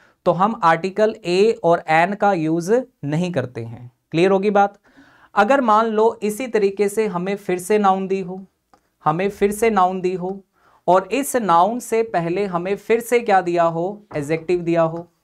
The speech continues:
इस नाउन से पहले हमें फिर से एडजेक्टिव दिया हो। अब मैं आपसे फिर पूछ लूं कि बेटा ये नाउन से पहले जो एडजेक्टिव आ रहा है ये कौन सा फंक्शन है, तो आप कहोगे सर ये कौन सा फंक्शन है,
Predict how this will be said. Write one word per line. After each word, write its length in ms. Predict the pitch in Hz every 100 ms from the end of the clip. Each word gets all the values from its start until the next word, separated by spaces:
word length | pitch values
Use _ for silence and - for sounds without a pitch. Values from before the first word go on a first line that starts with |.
| _ _ _ -
इस 140 | 214 214
नाउन 300 | 175 190 220
से 140 | 226
पहले 240 | 202 196
हमें 240 | 196 190 214
फिर 200 | 208 214
से 200 | - 240
एडजेक्टिव 440 | 202 170 170 185
दिया 220 | 170 170 165
हो। 280 | 160 175 175 _ _ - 196
अब 160 | 220
मैं 100 | 226
आपसे 300 | 226 226 240
फिर 200 | 233 208
पूछ 260 | 208 202 214
लूं 100 | 220
कि 100 | 220
बेटा 200 | 202 220
ये 180 | 220 214
नाउन 320 | 165 160 190
से 160 | 185 214
पहले 340 | 190 151 170
जो 160 | 190 208
एडजेक्टिव 500 | 180 151 156 196 185
आ 80 | 156
रहा 120 | 170
है 60 | 196
ये 80 | 214
कौन 300 | 185 185 202
सा 160 | 226
फंक्शन 420 | - 202 175 196 165
है, 240 | 120 123 -
तो 60 |
आप 180 | 160 160
कहोगे 280 | 175 175 190
सर 200 | 190 190
ये 100 | 202
कौन 220 | 202 165
सा 140 | 165 190
फंक्शन 380 | 185 170 185 175
है, 240 | 190